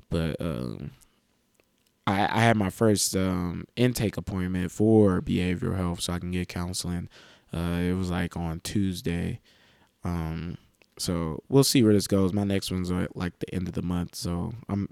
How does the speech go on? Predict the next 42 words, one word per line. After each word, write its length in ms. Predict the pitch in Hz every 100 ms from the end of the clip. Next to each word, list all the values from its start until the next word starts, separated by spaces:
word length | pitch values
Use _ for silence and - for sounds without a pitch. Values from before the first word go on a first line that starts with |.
| 95
you 160 | 101
know, 80 | 95
I'm 100 | 92
pretty, 240 | 101 110 -
I'm 60 | 98
completely 440 | 101 - 127 101
optimistic 760 | - 95 - 92 92 - - -
about 320 | - 90 90
it, 160 | 87 - _ - - _ _
um, 640 | - 87 87 85 85 85 98 _ _ _ _
about 320 | - 92 90
getting, 240 | 87 92 90
like, 180 | 87 -
the 80 |
necessary 520 | 90 90 - - 90 90
help 220 | 98 -
that 120 | 90
I 120 | 90
need. 300 | 90 90 90
And 120 | 87
I 40 | 87
hope, 280 | 101 98 -
th-, 180 | -
I, 100 | 110 - _
I 80 | 104
truly 320 | - 151 120
hope 200 | 98 95
that 120 | -
it 80 | 87
helps 360 | 90 87 - -
because, 600 | - - 80 85 92 - - - - - - _ _ _ _ - _ -
like 160 | 110
I 60 | 104
said, 200 | - 110
I'm 140 | 110
ready 160 | 120 110
for 160 | - 104
this, 160 | 95 -
you 180 | 104 101
know, 200 | 92 92
to 160 | 85 101
get 320 | 101 101 92